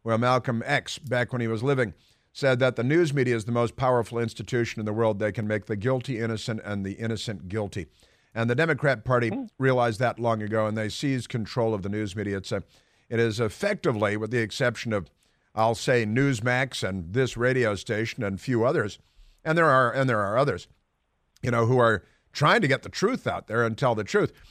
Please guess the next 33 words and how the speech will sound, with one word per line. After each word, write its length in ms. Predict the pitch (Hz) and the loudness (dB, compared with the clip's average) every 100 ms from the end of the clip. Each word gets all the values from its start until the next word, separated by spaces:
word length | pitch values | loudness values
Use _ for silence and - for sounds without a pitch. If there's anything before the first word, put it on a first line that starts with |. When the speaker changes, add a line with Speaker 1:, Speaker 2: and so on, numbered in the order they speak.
| - | -2
Speaker 1:
And, 120 | 143 | 0
and 200 | 143 151 | 2 4
I 100 | 147 | 4
told 220 | 143 196 | 2 2
this 100 | 151 | 2
story 240 | - 156 139 | 2 2 4
earlier 260 | 139 127 | 4 2
today 220 | 117 156 | 0 0
about, 260 | 196 123 - _ _ _ | 2 2 0 _ _ _
uh, 360 | 120 120 117 110 | 2 4 4 2
Jen 320 | 104 156 147 | 0 0 0
Psaki, 760 | 139 - 151 165 180 127 104 | -4 -2 0 0 -2 -4 -4
uh, 220 | 98 107 110 | -4 -4 -2
at, 380 | 120 113 - 120 | 0 -2 -2 -2
uh, 260 | 107 104 | 0 0
Mehdi 240 | 104 131 135 | 0 2 2
Hasan 460 | 113 - 151 160 | 0 -2 -2 0
at 120 | 104 | -2
M 180 | 107 120 | -2 0
S 120 | 120 | 0
D 140 | - 123 | -2 -2
N 140 | 113 | -2
C 260 | 107 165 127 - _ | -2 -2 -2 -8 _
saying, 260 | - 160 135 | -2 0 2
"How 180 | 139 151 | 2 2
dare 240 | 131 139 | 4 2
you 160 | 135 131 | 4 0
tell 260 | - 131 | 2 2
both 320 | 113 110 123 - | 2 0 0 -2
sides 460 | - 120 117 101 | 0 2 2 -2
of 80 | 104 | -6
a 60 | 98 | -6
story 580 | - - 226 131 82 | -6 0 2 2 -2